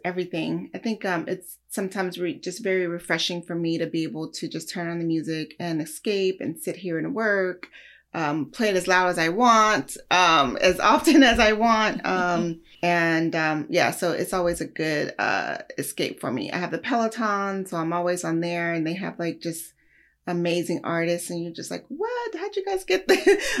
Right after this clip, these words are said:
Speaker 1: <laughs> I, I remember this song sometimes, and, you know, just exercising to that music and just songs that you grew up with, um, has just been, you know, really, really refreshing.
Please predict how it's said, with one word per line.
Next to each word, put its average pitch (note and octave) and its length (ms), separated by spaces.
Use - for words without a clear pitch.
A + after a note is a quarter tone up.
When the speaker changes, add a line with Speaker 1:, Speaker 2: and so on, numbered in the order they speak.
Speaker 1:
<laughs> - 60
I, - 260
I - 180
remember A#3+ 380
this A3 240
song A3+ 560
sometimes, G3+ 580
and, F3 340
you F#3 60
know, E3+ 140
just E3+ 220
exercising F#3 580
to F#3 140
that F3+ 240
music F3 440
and E3 140
just E3 360
songs F3 560
that - 120
you E3 160
grew D#3+ 300
up E3 160
with, E3 260
um, - 400
has E3 140
just - 220
been, - 240
you - 100
know, - 180
really, B3+ 180
really F#3+ 220
refreshing. - 720